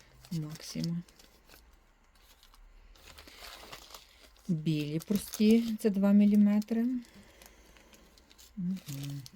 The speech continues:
Ось такі великі взяла один, Сваровський. Так, оці прикольні такі.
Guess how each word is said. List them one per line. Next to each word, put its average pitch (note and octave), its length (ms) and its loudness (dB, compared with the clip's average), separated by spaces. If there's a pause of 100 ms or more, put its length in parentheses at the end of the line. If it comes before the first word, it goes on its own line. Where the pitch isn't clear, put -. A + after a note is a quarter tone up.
Ось E3 120 -12
такі C#3+ 260 -14
великі C#3 380 -16
взяла C#2+ 360 -16
один, C#3+ 240 -18 (280)
Сваровський. - 460 -20 (1400)
Так, D3 600 -8
оці F3 220 -8
прикольні E3+ 480 -6
такі. - 320 -10